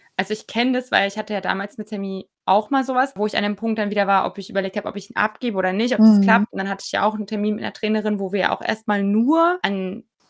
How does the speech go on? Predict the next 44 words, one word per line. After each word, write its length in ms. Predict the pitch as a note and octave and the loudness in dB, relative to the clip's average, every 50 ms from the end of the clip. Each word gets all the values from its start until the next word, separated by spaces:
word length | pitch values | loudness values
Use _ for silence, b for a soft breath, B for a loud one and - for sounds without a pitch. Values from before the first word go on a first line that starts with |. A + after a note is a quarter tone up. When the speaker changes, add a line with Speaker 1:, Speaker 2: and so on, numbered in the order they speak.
| _ _ _ - | _ _ _ -10
Speaker 1:
d-, 120 | - F3+ E3 | -8 -8 -8
der 200 | - - F#3+ F#3 | -4 -2 0 0
erste 180 | F#3+ - - | 0 -2 -2
Termin 380 | G#3 G3+ A3 A3 A3 A#3 A#3 A#3 | 0 2 4 6 6 6 4 4
war 100 | G#3+ G3 | 4 6
ja 140 | G3+ F#3 F#3+ | 6 4 4
auch 60 | - | 0
wirklich 220 | A3 G#3+ - - | -4 -8 -4 -2
nur 240 | A3+ A3+ A#3+ A3 F#3 | 0 2 2 2 2
reden 400 | F#3+ F#3 G3 A3+ C4 B3+ D#4 F4 F#4+ G#4+ B B B | 2 4 4 4 4 2 0 -4 -6 -6 B B B
Speaker 2:
Genau. 380 | - A#3+ A3+ G#3+ F#3 F3 F3 F3+ | 6 6 8 8 6 6 4 4
Speaker 1:
und 60 | G3 | 4
angucken, 880 | A#3 C4+ D4+ - - E4 D#4+ D#4+ - D#4+ D#4+ D#4 D#4 D#4 D#4 D#4 C#4+ A#3 | 2 2 0 0 0 -2 -2 -2 -2 -4 -2 -2 -2 0 0 -2 0 0
wie, 320 | B3+ B3 A#3+ A#3+ A#3 G#3 | 0 2 2 2 0 0
wie 160 | G#3+ A3+ G#3 | 0 0 0
wir 260 | G3+ A3 G#3+ G3+ G3 G3 | 2 2 2 2 2 0
zusammen 300 | - F#3+ - D#4 D#4 G3+ | -2 -2 0 0 0 2
über 140 | F#3 G3+ | 2 0
den 140 | F#3+ F#3 G3 | 0 0 0
Platz 360 | - B3+ D#4 D#4+ D#4 - - | 0 2 2 2 0 -2 -2
laufen. 340 | C#4 B3+ A#3+ A#3+ B3+ B3 A3+ | 4 6 6 6 6 2 0
Und 80 | G#3 G#3 | 0 2
dann 140 | G#3+ G3+ G3 | 2 2 0
hat 140 | A3+ A3+ | -2 -2
sie 120 | - - - | -2 0 2
auch, 180 | G#3 A3 b b b b b b b _ _ - | 2 2 b b b b b b b _ _ -2
haben 120 | A3 G#3+ | 0 2
wir 140 | G#3+ A3+ G#3 | 2 2 2
so 220 | F#3 A#3 C4+ D4+ | 0 0 2 2
lange 260 | D4 C#4+ C#4 C4+ B3+ G3+ | 4 4 2 2 0 -2
geredet 400 | G#3 G#3 F#3 G#3 A#3 B3+ C#4 A#3+ | -4 -6 -4 -2 -2 -2 -2 -2
einfach 300 | - A#3 A3 A#3+ G#3 G3+ | -2 -4 -2 -4 -4 -2
nur. 160 | A#3+ B3 A#3 | -2 0 0
Und 100 | G#3+ G3+ | 0 -2
dann 120 | G#3 G#3+ | -2 -2
haben 140 | A3 G#3+ G3+ | -2 0 0
wir 80 | G3+ G3 | 0 -2
am 100 | - - | -2 -2
Anfang 260 | G#3 G#3+ A#3+ G#3+ - | -4 -4 -4 -4 -4
auch 120 | - - | -4 -6
wirklich 240 | A3 A3 - G#3+ - | -6 -10 -8 -8 -10
erstmal 200 | A3 - G3+ G3+ | -6 -4 -2 0
nur 200 | G3+ G#3 A3+ A3 | 2 2 2 2
an 260 | - G#3 G#3 G3 G3 | 2 0 -2 -4 -6